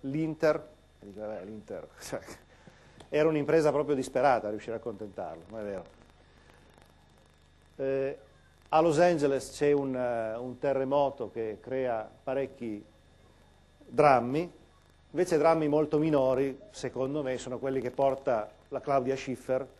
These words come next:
anche se, eh, genera un polverone per aver indossato questo abito di Cardin che ha come ricami, eh, dei versetti del Corano,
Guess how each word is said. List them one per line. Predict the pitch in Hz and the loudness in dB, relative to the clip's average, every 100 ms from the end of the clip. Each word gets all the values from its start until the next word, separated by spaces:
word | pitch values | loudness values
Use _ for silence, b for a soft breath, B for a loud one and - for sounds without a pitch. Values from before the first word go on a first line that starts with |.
| b b b b | b b b b
anche | 156 156 143 156 | 0 0 0 -4
se, | - 147 143 143 | 4 4 4 0
eh, | - 131 127 | -4 -2 -4
genera | - 127 165 143 | -6 0 2 2
un | 123 123 | -2 -2
polverone | 143 139 156 131 123 123 | -2 2 2 2 0 -2
per | 120 139 | -2 0
aver | 143 147 | 2 0
indossato | 135 131 147 127 | -2 -2 -2 0
questo | 120 117 139 | -4 -2 0
abito | 135 127 | 0 -2
di | 117 | -6
Cardin | 113 - 127 120 107 104 - b b _ | -6 -6 -2 -4 -4 -12 -20 b b _
che | - 156 | -2 2
ha | 147 113 - - - - - | 4 2 -4 -20 -20 -20 -14
come | - 214 156 147 | -4 0 2 4
ricami, | 165 - 127 117 120 127 123 - - - - - | 2 2 2 2 0 -4 -6 -10 -12 -12 -12 -12
eh, | 143 131 135 127 | -2 2 2 2
dei | 139 | 0
versetti | 147 151 - 143 - | 2 0 0 -4 -2
del | 120 | -4
Corano, | 117 127 104 90 92 | -2 -4 -4 -4 -10